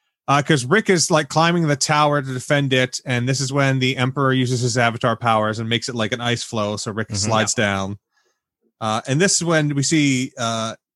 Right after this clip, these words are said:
Speaker 1: Alex. Unfortunately, we see Alex. Sorry, everyone. He's still here.
Speaker 2: <laughs> Yeah, he's still in this
Speaker 1: Uh,
Speaker 2: movie.
Speaker 1: he's making this sling. He, he has, like, dynamite and a grenade strapped together, and he's, like, spinning it like in a sling.
Speaker 2: Like, facing away from everybody, and it's like,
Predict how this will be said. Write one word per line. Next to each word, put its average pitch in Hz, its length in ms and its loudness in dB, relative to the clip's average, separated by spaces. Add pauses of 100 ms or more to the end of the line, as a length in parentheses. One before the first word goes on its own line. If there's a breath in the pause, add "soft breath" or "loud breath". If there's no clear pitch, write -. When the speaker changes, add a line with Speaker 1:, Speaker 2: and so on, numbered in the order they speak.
(200)
Speaker 1:
Alex. 151 420 0
Unfortunately, 120 420 -8
we 104 80 -8
see 117 100 -8
Alex. 98 420 -10
Sorry, 101 280 -8
everyone. 98 260 -6 (100)
He's - 100 2
still 135 140 0
here. - 160 -4
Speaker 2:
<laughs> - 40 -8
Yeah, 127 200 0
he's 131 220 -4
still 139 280 -2
in 131 100 0
this 117 160 -4
Speaker 1:
Uh, 123 120 -10
Speaker 2:
movie. 113 140 -2
Speaker 1:
he's 156 140 2
making 170 380 0
this 151 140 0
sling. 160 580 2
He, 156 300 -2
he 151 80 2
has, 139 160 2
like, 135 200 0
dynamite 170 520 2
and 143 160 2
a 143 60 2
grenade 135 460 0
strapped 139 320 -2
together, 139 320 0
and 135 100 0
he's, 127 100 -2
like, 117 140 -4
spinning 127 360 0
it 131 100 -2
like 123 160 0
in 117 80 -2
a 110 80 -4
sling. 120 560 -4 (260)
Speaker 2:
Like, 160 220 0
facing 220 520 -2
away 123 320 2
from 135 240 0
everybody, 135 760 0
and 117 140 -6
it's - 260 -6
like, 131 340 -8